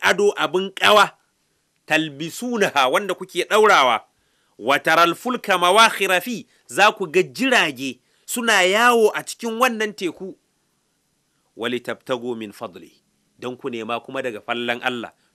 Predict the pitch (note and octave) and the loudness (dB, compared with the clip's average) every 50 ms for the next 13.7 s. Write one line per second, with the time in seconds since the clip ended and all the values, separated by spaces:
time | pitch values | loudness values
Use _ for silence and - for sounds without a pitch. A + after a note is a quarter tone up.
0 | _ - - G#3 - - - - E3+ E3+ E3 D#3+ C#3+ C#3+ C#3 C#3 B2+ A#2 A2 C#3 | _ -10 -10 -10 -10 -8 -8 -6 -6 -4 -4 -4 -4 -4 -6 -6 -8 -8 -6 -6
1 | C#3 B2+ A#2+ B2+ B2+ - - - A2 G#2+ A#2+ D3+ D#3 C#3+ C#3 - - D3 - - | -4 -4 -6 -8 -12 -12 -14 -14 -14 -10 -10 -10 -10 -10 -12 -14 -16 -20 -20 -20
2 | B2 - - - D#3+ D#3+ E3+ F3+ F3 - C#3+ - - A#2 A2 A2 A2 A2+ - _ | -20 -18 -16 -12 -10 -8 -8 -8 -8 -10 -12 -10 -10 -8 -8 -6 -6 -6 -8 _
3 | _ _ _ _ _ _ _ _ _ _ _ _ _ _ _ _ _ _ _ _ | _ _ _ _ _ _ _ _ _ _ _ _ _ _ _ _ _ _ _ _
4 | _ _ _ _ _ G2 G2 B2 C3+ C3+ C#3 C#3 - _ _ _ _ _ _ _ | _ _ _ _ _ -10 -4 -4 -4 -4 -4 -10 -14 _ _ _ _ _ _ _
5 | _ - - A2+ B2 C#3 A#2+ B2+ A#2 - - F#2+ - G#2 A2+ C#3 C#3+ C#3 B2+ G#2+ | _ -18 -12 -8 -8 -8 -8 -8 -12 -14 -16 -14 -14 -10 -6 -6 -4 -4 -4 -6
6 | - - A2+ G2+ F#2+ F#2 F2+ E2+ E2 _ _ _ _ _ - A#2+ B2+ C3+ C#3 B2+ | -8 -10 -14 -14 -14 -14 -16 -18 -20 _ _ _ _ _ -8 -8 -6 -6 -6 -8
7 | C#3+ C3+ B2 B2+ C#3 C3+ A#2 A2+ G2+ A#2+ C3 C3+ C3 C3+ D#3 D#3 _ _ _ _ | -8 -8 -6 -4 -6 -4 -6 -8 -10 -12 -14 -14 -16 -20 -20 _ _ _ _ _
8 | - A#2+ C3 C#3 C#3 C#3 D3+ B2+ - - C3+ - - A2 G2+ G#2+ C3+ C#3 C#3+ C3+ | -10 -8 -8 -8 -8 -8 -8 -10 -8 -10 -12 -12 -12 -16 -14 -12 -12 -12 -12 -16
9 | D#3 D#3+ _ _ _ - A#2+ C#3 C#3+ C#3+ C#3+ D3+ C#3 - C#3+ C#3 C#3 B2 G#2+ - | -20 -20 _ _ _ -10 -10 -10 -10 -8 -10 -10 -10 -6 -6 -6 -6 -6 -10 -12
10 | - D#3 D#3 D#3 _ - D#3+ D3+ _ _ - C#3 D3 D3+ D3 D3+ D3 - - C3+ | -12 -14 -14 -14 _ -18 -20 -20 _ _ -14 -12 -12 -10 -10 -10 -10 -10 -8 -10
11 | C3 B2+ G#2 F#2+ - D3+ E3 D3+ D3+ C#3+ C#3+ _ _ - - D#3 D#3+ D#3+ D#3 E3 | -10 -10 -12 -10 -6 -6 -2 -2 -2 -4 -4 _ _ -10 -8 -6 -6 -6 -8 -8
12 | D3 - D3 C#3 C#3+ C#3 A#2+ - A2 G#2+ A#2 D3+ D#3+ D3+ _ _ _ - C#3+ D3 | -10 -6 -6 -6 -4 -6 -8 -8 -10 -6 -2 -2 -2 -4 _ _ _ -10 -8 -8
13 | D3+ C#3+ D3+ E3 C#3 A#2 B2+ C#3+ - - G#3 F#3+ D#3+ D3+ | -6 -6 -6 -8 -8 -8 -10 -10 -10 -10 -10 -10 -12 -12